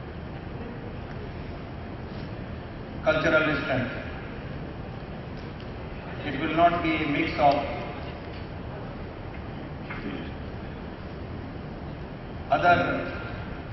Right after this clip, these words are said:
areas' cultures, only South Indian culture, so that the participants take back home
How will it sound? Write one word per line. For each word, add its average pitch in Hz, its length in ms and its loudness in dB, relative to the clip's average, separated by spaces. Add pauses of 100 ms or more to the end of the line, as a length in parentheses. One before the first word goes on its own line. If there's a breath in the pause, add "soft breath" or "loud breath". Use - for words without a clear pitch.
(1400)
areas' 151 440 6
cultures, 139 420 2 (560)
only 165 460 4
South 143 200 0
Indian 143 320 0
culture, 127 360 0 (140)
so 131 120 0
that 131 180 2 (260)
the 123 140 0
participants 135 680 2 (1300)
take 147 240 0
back 143 260 4
home 135 220 4